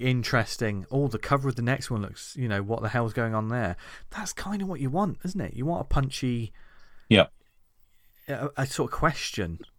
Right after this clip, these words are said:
Speaker 1: you know, to get the people hooked and in. You know, if you've got a nice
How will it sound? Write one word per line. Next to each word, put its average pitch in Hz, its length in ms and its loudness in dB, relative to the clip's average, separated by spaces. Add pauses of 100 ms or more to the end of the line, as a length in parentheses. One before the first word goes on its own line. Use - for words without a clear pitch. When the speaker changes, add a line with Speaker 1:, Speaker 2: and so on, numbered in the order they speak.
(400)
Speaker 1:
you 127 120 -6
know, 92 240 -4
to - 240 -10
get 131 200 2
the 120 60 -2
people 107 540 0 (500)
hooked - 360 -2
and 110 100 -2
in. 117 280 -4 (720)
You 120 120 -10
know, 87 200 -8
if 160 140 -2
you've 294 120 6
got 131 180 4
a 131 40 0
nice 113 440 0